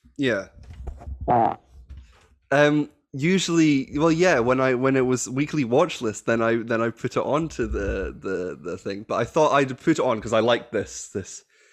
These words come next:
uh, <sighs> background. Um, s-, it's because, this is really fucking drawn up.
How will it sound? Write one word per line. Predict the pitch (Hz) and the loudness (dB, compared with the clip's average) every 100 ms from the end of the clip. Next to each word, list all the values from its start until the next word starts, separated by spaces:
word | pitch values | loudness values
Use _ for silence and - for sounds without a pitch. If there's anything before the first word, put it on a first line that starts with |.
| _ _ - | _ _ -6
uh, | 107 101 95 _ _ _ _ _ _ _ | -2 -2 -6 _ _ _ _ _ _ _
<sighs> | - - - - _ _ _ _ _ _ _ _ _ _ - _ _ _ - | -20 -18 -18 -20 _ _ _ _ _ _ _ _ _ _ -20 _ _ _ -4
background. | 113 - 110 98 98 _ _ _ _ _ 113 | -4 -4 -6 -8 -14 _ _ _ _ _ -4
Um, | 110 107 101 95 _ _ _ _ _ | -2 -2 -4 -12 _ _ _ _ _
s-, | - - - 135 | -10 -8 -4 2
it's | 147 - | 2 2
because, | 175 - 180 208 143 160 151 | -2 0 2 4 4 2 -2
this | 147 | -4
is | 107 95 | -4 -4
really | 98 120 101 | 0 0 -2
fucking | - - 113 - 87 87 - | -6 -6 -6 -6 -10 -10 -10
drawn | - 110 104 101 | -2 0 2 0
up. | 98 - | -4 -6